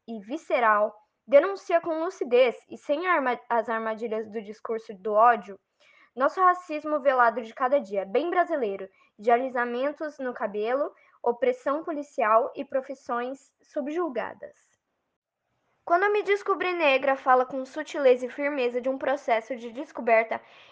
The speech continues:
inicialmente doloroso e depois libertador. Bianca Santana,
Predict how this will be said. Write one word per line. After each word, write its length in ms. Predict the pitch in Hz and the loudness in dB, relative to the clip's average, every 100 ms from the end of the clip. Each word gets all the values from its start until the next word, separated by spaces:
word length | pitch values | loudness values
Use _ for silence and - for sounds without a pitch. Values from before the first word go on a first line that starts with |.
| _ | _
inicialmente 840 | 330 415 480 427 427 381 339 370 | -4 -2 -2 -2 0 0 -4 -2
doloroso 680 | 285 320 370 294 226 202 196 - _ _ - | 2 4 6 6 4 2 -10 -16 _ _ -12
e 80 | 247 | 0
depois 640 | 240 269 262 247 269 - | 4 4 4 4 2 -6
libertador. 920 | - 254 262 269 285 294 254 226 190 - _ _ _ | -10 -8 0 4 2 2 -4 -4 -6 -12 _ _ _
Bianca 400 | 226 320 440 480 | -4 -2 0 0
Santana, 500 | - 285 269 247 254 | 0 -2 2 2 4